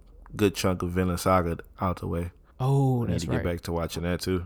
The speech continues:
Speaker 2: Like this discussion we was having the other week, I think Vinland Saga might be better in moderation.
Speaker 1: Yeah, I mean, it's been a good little while <laughs> since I watched some of it, so.
Speaker 2: Damn, all this anime you watching, you still ain't seen Cowboy Bebop. That's crazy.
Speaker 1: <laughs> Yeah, I seen a lot of people don't like the fucking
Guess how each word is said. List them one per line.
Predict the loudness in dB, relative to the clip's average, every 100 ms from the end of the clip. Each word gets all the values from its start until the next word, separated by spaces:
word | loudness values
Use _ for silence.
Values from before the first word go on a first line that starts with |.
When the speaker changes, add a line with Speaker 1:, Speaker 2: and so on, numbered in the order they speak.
| -6
Speaker 2:
Like | -4 -2
this | -2
discussion | 0 0 0 -4
we | -6 -4
was | -4
having | -4 -4
the | -4
other | -4
week, | -4 -4
I | -6
think | -4 -6 -6
Vinland | 0 2 2 2
Saga | -2 -2
might | -4 -2
be | -4
better | -2 0 0 -4 -10 -20 -10 0
in | 2
moderation. | 2 2 0 -2 -2 -10 -12 -20 -8
Speaker 1:
Yeah, | -4 -4 -8 -16 -10
I | -6
mean, | -2 -2
it's | 0
been | 0 2
a | 0
good | 0 2 2
little | 2
while | 2 4 6
<laughs> |
since | 6 4 2
I |
watched | 2 2 0 -2
some | -6
of | -6 -6
it, | -8
so. | -10 -10 -12 -6
Speaker 2:
Damn, | -4 -4 -4
all | -6
this | -4 -2
anime | -2 0
you | 0 2
watching, | 2 4 2 2
you | 0
still | 0 2 2
ain't | 2
seen | 0 -4 -2
Cowboy | -2 0 0
Bebop. | 0 -2 -2 -6 -8 -18 -20 -8
That's | -4 -4
crazy. | -2 0 0 0 -2
Speaker 1:
<laughs> | -2 -10 -14 _ 4
Yeah, | 8 8 6 0 -12 -14 -2
I | 2
seen | 4 4 2
a | 0 4
lot | 6 6
of |
people | 6 2
don't | 4
like | 2 2
the | -2
fucking | -2 -2 -4 -4 -6